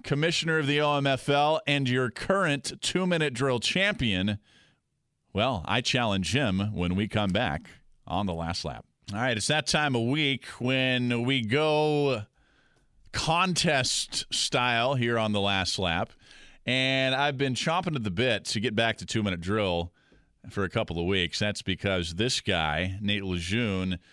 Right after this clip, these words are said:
knocked the crud out of me. Uh, well, it didn't really knock the crud out of me because we went to kinda extra innings. We had to do a tiebreaker, a whole second segment of two-minute drill, but he dethroned me. So our current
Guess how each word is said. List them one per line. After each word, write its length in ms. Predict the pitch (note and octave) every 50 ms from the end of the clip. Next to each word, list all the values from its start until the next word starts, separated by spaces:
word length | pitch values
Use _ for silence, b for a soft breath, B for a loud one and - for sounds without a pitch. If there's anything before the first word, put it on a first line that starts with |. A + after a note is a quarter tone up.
| b b b b b b
knocked 300 | G2+ A#2 B2+ C3+ - -
the 60 | G#2
crud 260 | - - C#3 C3+ C#3+
out 180 | A#2 G2 F#2+ F#2
of 60 | F2+
me. 200 | F#2 F#2 G2 C#3 E3
Uh, 280 | - A#3 B3+ C4 B3+ A#3+
well, 100 | A#3 B3
it 100 | C4 A3+
didn't 180 | A#3 B3+ B3 A3
really 140 | G3 D#3+
knock 160 | C#3+ C3+ A#2+ A#2
the 60 | -
crud 200 | - B2+ G#2+ F#2
out 140 | F2 E2+ F2
of 60 | F#2
me 100 | G#2 A#2+
because 320 | A#2 G#2 - A#2 G#2+ -
we 40 | A2+
went 220 | G#2 A2+ A#2 F2 -
to 180 | - A#2 A2+ G2
kinda 260 | - A2+ A2 G2 -
extra 340 | G#2+ - - - G2+ F#2+ G2+
innings. 240 | G2+ E2 D2 D2 D#2
We 60 | F#2+
had 100 | G2+ G2
to 60 | F#2
do 100 | F#2 E2+
a 60 | D#2
tiebreaker, 640 | - - G#2+ A2 A2+ F#2+ F2 E2+ D#2 D2+ - F#2 F2+
a 40 | F2
whole 240 | F#2+ G2+ G2 F2+ F2 -
second 400 | - - - B2 A#2 - G#2 F2
segment 440 | - - B2+ A#2+ A2+ G#2+ G2 E2+ E2
of 160 | D2+ - -
two-minute 320 | - - G#2 F2+ F2 E2+ E2
drill, 220 | F2 G#2 C3 C#3+
but 160 | C#3 F#3 G3
he 120 | F3+ A#3 A#3+
dethroned 640 | G#3 B3 A#3 F#3+ - - G3+ G3+ G3+ G#3+ G#3 F#3 D3
me. 120 | A#2+ G#2
So 240 | G2+ - - F3 E3
our 140 | D#3+ D#3 D3+
current 580 | - - - - G3 G#3 F#3+ C#3 - - -